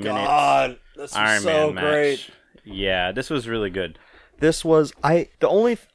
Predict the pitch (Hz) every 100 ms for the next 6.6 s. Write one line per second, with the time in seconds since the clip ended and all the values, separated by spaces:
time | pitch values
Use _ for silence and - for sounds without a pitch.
0 | - 156 185 208 160 160 165 147 123 -
1 | 143 147 139 135 143 139 - - 120 -
2 | 123 117 110 110 107 113 113 120 120 123
3 | - - 131 135 147 135 127 127 117 120
4 | 120 120 117 113 113 117 - 92 104 101
5 | - - - 113 110 104 104 104 - 104
6 | 110 104 101 170 175 165